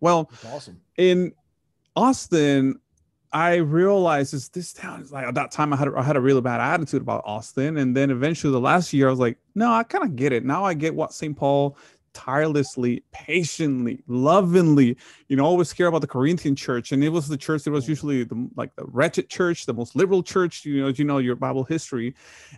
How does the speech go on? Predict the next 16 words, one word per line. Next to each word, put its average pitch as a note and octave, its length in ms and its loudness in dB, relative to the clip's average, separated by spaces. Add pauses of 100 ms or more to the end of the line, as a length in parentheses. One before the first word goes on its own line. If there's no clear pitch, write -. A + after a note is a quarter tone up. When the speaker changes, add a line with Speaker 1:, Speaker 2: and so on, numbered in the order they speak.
(100)
Speaker 1:
Uh, D3 240 6
and D3+ 100 2
I - 20 0
was C#3+ 80 2
like, B2+ 200 2
"Yeah, F3+ 480 4
I D#3+ 80 0
can E3+ 180 -4
see E3 280 -4
why," C3 360 0
you A2+ 120 -4
know, A#2 160 -4
I C3 100 -2
can D#3+ 140 -8
see D3+ 100 -4
how C3+ 420 -2